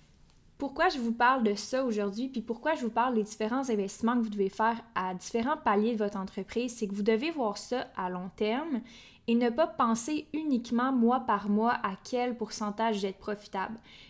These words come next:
Les chiffres sont une indication importante, mais reflètent vraiment ce que vous avez fait dans le passé et non pas le mois actuel. Donc, je regarde toujours trois mois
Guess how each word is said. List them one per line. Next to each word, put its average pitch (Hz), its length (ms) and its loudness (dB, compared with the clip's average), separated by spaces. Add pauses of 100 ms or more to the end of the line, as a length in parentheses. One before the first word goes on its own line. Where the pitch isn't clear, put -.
Les 226 180 4
chiffres 349 340 0
sont 262 320 0
une 208 140 2
indication 196 760 -2
importante, 233 840 -4 (240)
mais 220 220 6
reflètent 233 640 0 (160)
vraiment 220 840 4 (320)
ce - 120 -12
que 240 80 4
vous 226 180 2
avez 226 200 4
fait 269 240 0
dans 214 180 4
le 202 160 4
passé 262 880 0
et 214 100 -2
non 208 200 0
pas 320 220 2
le 247 180 2
mois 220 440 4
actuel. 202 640 -2 (600)
Donc, 233 200 4
je 233 100 0
regarde 254 360 4
toujours 339 600 0 (120)
trois 294 340 2
mois 311 280 6